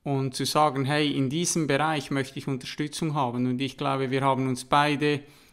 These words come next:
dieses Jahr von vielen Menschen, ähm, coachen lassen. Und du hast, du zum Beispiel hast eine so krasse, ähm, Ausbildung abgeschlossen, ähm,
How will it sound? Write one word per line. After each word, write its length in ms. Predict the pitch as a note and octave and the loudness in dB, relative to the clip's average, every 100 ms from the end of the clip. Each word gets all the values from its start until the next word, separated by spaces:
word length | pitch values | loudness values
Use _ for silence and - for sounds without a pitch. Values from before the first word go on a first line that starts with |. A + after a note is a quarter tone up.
| _ - | _ -6
dieses 360 | D3 - B2 | -4 -4 -4
Jahr 420 | C#3 C#3 C#3 C#3 C3 - - _ _ _ - | 2 4 6 4 0 -12 -20 _ _ _ -12
von 380 | - C3+ C3 B2+ | -2 0 0 -4
vielen 480 | - D#3 D#3 D#3+ D3 | -8 -2 2 2 4
Menschen, 680 | C#3 C#3+ C#3 D3 C#3+ D3 - _ _ _ _ - | 2 0 -2 -2 -2 -4 -10 _ _ _ _ -6
ähm, 380 | C#3+ C#3 C#3 C3+ | -4 -2 -2 0
coachen 500 | D#3+ D#3 D3+ - C#3 | 2 2 0 -6 0
lassen. 560 | C3+ C3+ - D3 D3+ C#3 _ _ _ _ _ _ | 0 0 -4 -6 -6 -10 _ _ _ _ _ _
Und 500 | C#3+ C3+ C3 - - | -6 -4 -4 -6 -6
du 100 | C3 | -2
hast, 540 | C#3 C3+ C3+ - - - - | 0 0 -2 -8 -12 -16 -4
du 100 | C#3+ | -4
zum 180 | C#3+ C#3 | -2 0
Beispiel 440 | C#3 C3+ - C3 | 0 0 -2 -2
hast 460 | C3 B2+ - - - _ _ - | -2 -4 -8 -16 -20 _ _ -4
eine 220 | C3 B2+ | -2 -2
so 220 | B2+ D3 | 0 -2
krasse, 760 | C#3+ D#3 C#3+ - D3+ C#3+ C#3 C#3 - - | -2 0 0 0 -2 0 -2 -6 -12 -6
ähm, 240 | C#3 C3 | -4 -2
Ausbildung 640 | C#3+ C#3+ C#3+ - C#3 C3+ C#3+ | 2 2 2 0 -2 0 0
abgeschlossen, 880 | C#3 - C3+ D3+ C#3 - C#3 C3+ B2+ - - _ - _ | -2 -4 -4 -2 -2 -2 -2 -2 -6 -20 -20 _ -20 _
ähm, 600 | C3+ C3 B2 B2 B2 B2 | -6 -2 0 0 0 -2